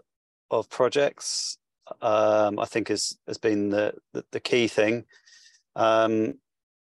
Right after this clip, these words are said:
I suppose being more aware of pricing and how we deal with that and the terms and conditions that go out with our quotes. Um, I think that, yeah, probably the two, two things really.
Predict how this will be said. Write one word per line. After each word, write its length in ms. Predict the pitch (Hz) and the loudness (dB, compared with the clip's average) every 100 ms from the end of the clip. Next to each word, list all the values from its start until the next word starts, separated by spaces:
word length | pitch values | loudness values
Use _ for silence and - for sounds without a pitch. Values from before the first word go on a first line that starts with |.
| _ _ _ 135 _ _ _ - | _ _ _ -20 _ _ _ -10
I 80 | 135 | -8
suppose 320 | - 143 131 | 0 2 2
being 420 | - 143 143 131 | 2 4 4 2
more 500 | 127 123 120 113 113 - _ _ _ _ - | 2 4 4 4 2 -4 _ _ _ _ -6
aware 520 | 117 117 120 120 113 | 0 4 4 4 2
of 100 | 104 _ _ _ | -2 _ _ _
pricing 540 | - 117 110 - 117 113 | -4 -4 -4 -6 -8 -8
and 80 | |
how 240 | 104 113 107 | -4 -2 -2
we 220 | 107 98 _ _ - | -4 -6 _ _ -4
deal 180 | 113 | 0
with 160 | 107 104 | 0 0
that 240 | 113 117 | 0 0
and 100 | - | -4
the 60 | 104 | -10
terms 300 | - 110 101 | -8 -8 -6
and 100 | 98 | -8
conditions 340 | 95 104 107 101 | -8 -6 -4 -6
that 100 | 101 | -2
go 160 | 104 | 2
out 260 | 104 107 - _ - | 2 2 -2 _ -10
with 140 | 104 | -6
our 100 | 98 | -6
quotes. 560 | - 110 104 - - - _ _ _ _ _ _ _ - | 0 0 0 -6 -10 -12 _ _ _ _ _ _ _ -4
Um, 360 | 107 104 101 | 0 2 2
I 60 | 101 | -2
think 180 | 110 101 | -4 -6
that, 120 | 98 | -10
yeah, 220 | - 104 95 | -4 -4 -2
probably 180 | 120 101 | -4 -6
the 60 | |
two, 320 | - 113 107 - _ _ _ _ _ _ _ | -4 -4 -4 -8 _ _ _ _ _ _ _
two 160 | - 117 | -6 -4
things 260 | - 107 95 | -2 -4 -2
really. 200 | 95 | -4